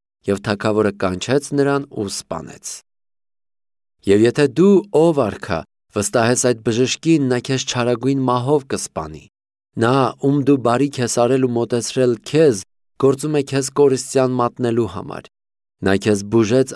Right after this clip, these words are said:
արտաքինից ինչ-որ բանով, որ դու ձեռքդ առար,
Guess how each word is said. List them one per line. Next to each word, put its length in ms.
արտաքինից 920
ինչ-որ 480
բանով, 460
որ 200
դու 160
ձեռքդ 400
առար, 340